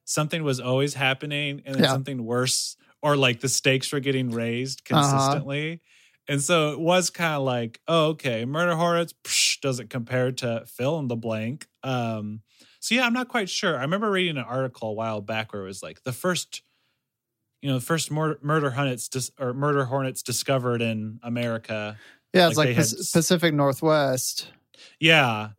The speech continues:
Speaker 2: From
Speaker 1: And so
Speaker 2: probably from
Speaker 1: I
Speaker 2: Japan
Speaker 1: saw
Speaker 2: or
Speaker 1: some
Speaker 2: something.
Speaker 1: of the stuff that people were doing to, like, kill them or, you know, deter them or whatever, but,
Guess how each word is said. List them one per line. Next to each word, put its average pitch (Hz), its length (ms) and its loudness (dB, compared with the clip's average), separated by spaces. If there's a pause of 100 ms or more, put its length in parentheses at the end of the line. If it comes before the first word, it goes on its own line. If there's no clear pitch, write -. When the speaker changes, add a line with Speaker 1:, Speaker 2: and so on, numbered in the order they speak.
(160)
Speaker 2:
From 143 260 2
Speaker 1:
And 135 100 2
so 123 600 -2
Speaker 2:
probably 151 280 2
from 147 160 0
Speaker 1:
I 143 40 2
Speaker 2:
Japan - 140 2
Speaker 1:
saw 175 320 4
Speaker 2:
or 147 60 -2
Speaker 1:
some 147 120 0
Speaker 2:
something. 160 200 0
Speaker 1:
of 143 80 -4
the 139 80 -2
stuff 139 340 -4
that 123 160 -4
people 123 280 -8
were 117 120 -2
doing 117 400 -4
to, 113 120 -8
like, 104 260 -10
kill 123 260 -6
them 113 400 -4
or, 101 400 -6
you 120 140 -10
know, 80 420 -14 (540)
deter 123 480 -4
them 117 280 -4
or 110 300 -6
whatever, 107 460 -6
but, 98 380 -8